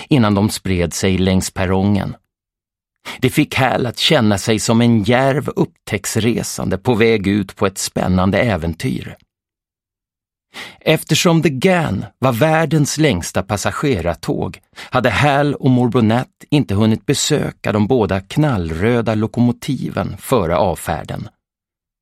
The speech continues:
Tåget var nästan åttahundra meter långt, med mer än trettio vagnar, däribland en transportvagn där bilar kunde forslas tvärs över Australien.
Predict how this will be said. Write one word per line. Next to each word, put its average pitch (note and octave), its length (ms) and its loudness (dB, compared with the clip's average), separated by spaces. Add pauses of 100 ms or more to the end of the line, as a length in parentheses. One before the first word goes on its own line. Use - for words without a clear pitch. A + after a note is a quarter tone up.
(460)
Tåget A#2 440 2
var G#2+ 100 4
nästan D3 720 2
åttahundra A2+ 840 0
meter G2 380 0
långt, - 540 -2 (400)
med C3+ 180 4
mer D3+ 320 4
än C3+ 160 4
trettio - 600 -2
vagnar, C#3 640 0 (600)
däribland B2+ 640 2
en G#2+ 120 2
transportvagn A#2 1120 -4
där A2+ 220 0
bilar G2+ 840 -2
kunde G#2 220 2
forslas - 640 -2
tvärs - 400 -4
över F2+ 180 -2
Australien. E2 800 -4